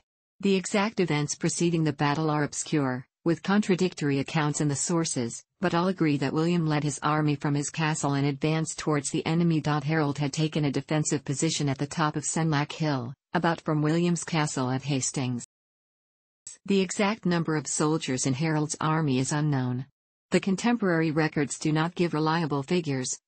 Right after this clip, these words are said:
Some Norman sources give four hundred thousand to one million two hundred thousand men on Harold's side.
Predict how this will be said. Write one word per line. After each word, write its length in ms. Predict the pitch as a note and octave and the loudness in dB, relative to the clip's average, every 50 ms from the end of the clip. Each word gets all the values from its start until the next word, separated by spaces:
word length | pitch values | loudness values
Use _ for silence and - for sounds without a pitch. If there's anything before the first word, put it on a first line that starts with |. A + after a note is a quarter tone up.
| _ | _
Some 260 | - - - F#3+ F3+ F3 | -4 0 2 2 4 4
Norman 360 | E3+ E3 E3 E3 E3+ E3 E3 | 2 2 2 2 2 2 2
sources 480 | - - E3+ E3 E3 D#3 - D3 C#3 | 0 0 0 0 0 0 -2 -2 -2
give 200 | - - D#3 D3 | -2 -2 -2 -2
four 260 | - - - D#3+ E3 D#3+ | -2 -2 -2 -2 0 0
hundred 340 | D#3+ D#3+ D#3 F3 E3+ - | 0 0 0 0 -2 -2
thousand 360 | - D3+ D3+ D#3 D3+ - D#3 D3 | -2 -2 -2 0 0 -2 -2 0
to 80 | - D3+ | 0 0
one 260 | C3+ D3+ D3+ D3+ D3 | 0 2 2 2 2
million 300 | D3+ D#3 D#3+ D#3+ D3+ D3 | 2 2 2 2 2 0
two 220 | D3 - F#3+ F3 E3 | 0 0 0 0 2
hundred 340 | D3 D#3+ D#3 F3 E3+ - | 2 0 0 0 -2 -2
thousand 400 | - D3+ D3+ D#3 D3+ - D3+ C#3+ | -2 -2 -2 0 0 0 0 2
men 180 | D3 D3+ C#3+ B2+ | 2 2 2 2
on 100 | B2+ C3 | 2 0
Harold's 420 | C3 B2+ D3+ D3 D3 C#3 C#3 - | 0 0 0 0 0 0 -2 -2
side. 440 | - - D3 C3+ C3 B2+ B2 A#2 - | -2 -2 -2 -2 -2 -4 -6 -8 -12